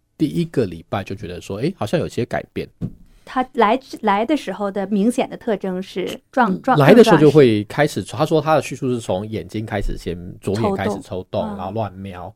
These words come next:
Speaker 1: 或者说好像上课的时候就往左边看，左边看，
Speaker 2: 啊。
Speaker 1: 老师就很烦嘛，你抽动的时候觉得说，
Speaker 2: 嗯。
Speaker 1: 他觉得你是真的是神经反应，
Speaker 2: 嗯。
Speaker 1: 可是你乱瞄，老师会觉得说你都没有认真。
Speaker 2: 嗯。
Speaker 1: 然后是再是左脸动，
Speaker 2: 嗯。
Speaker 1: 左，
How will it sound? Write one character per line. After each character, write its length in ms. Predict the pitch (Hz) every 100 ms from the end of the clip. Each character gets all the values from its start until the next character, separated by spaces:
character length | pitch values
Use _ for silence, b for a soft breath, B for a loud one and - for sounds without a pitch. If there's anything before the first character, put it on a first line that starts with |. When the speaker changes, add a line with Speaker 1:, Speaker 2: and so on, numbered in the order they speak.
| _
Speaker 1:
或 80 | 120
者 60 | 104
说 180 | 107 104
好 80 | 92
像 200 | 104 110
上 160 | -
课 120 | 110 110
的 40 |
时 60 | 101
候 60 |
就 80 | 101
往 160 | 92 87
左 120 | 80
边 160 | 92
看， 160 | 92 95
左 80 | 92
边 120 | 87
看， 140 | - -
Speaker 2:
啊。 200 | - 226
Speaker 1:
老 80 | 226
师 120 | 220
就 40 | 151
很 120 | 113
烦 320 | - - - -
嘛， 120 | -
你 80 | 113
抽 180 | 240 254
动 140 | 196
的 80 | 104
时 60 |
候 60 | 127
觉 100 | 113
得 40 |
说， 120 | 101 113
Speaker 2:
嗯。 40 |
Speaker 1:
他 60 | 117
觉 80 |
得 80 | 98
你 80 | 98 -
是 80 | 107
真 160 | 110
的 100 | 104
是 140 | - 104
神 160 | -
经 180 | 92 95
反 240 | 98 69
应， 80 | 82 -
Speaker 2:
嗯。 160 | 269 240
Speaker 1:
可 60 | 143
是 40 |
你 120 | 160
乱 260 | 98 120 147
瞄， 260 | 101 117 143
老 140 | -
师 140 | -
会 20 | 98
觉 100 | 78
得 60 |
说 100 | 78
你 60 | 85
都 140 | -
没 100 | 98
有 60 | 85
认 100 | 80 -
真。 160 | - - -
Speaker 2:
嗯。 440 | 240 233 214 208 -
Speaker 1:
然 100 | 131
后 40 |
是 80 | 127
再 180 | 131 110
是 100 | 117
左 240 | - 107
脸 160 | 127 - -
动， 180 | 107 78 b b b
Speaker 2:
嗯。 260 | 247 240 208 185
Speaker 1:
左， 240 | - 123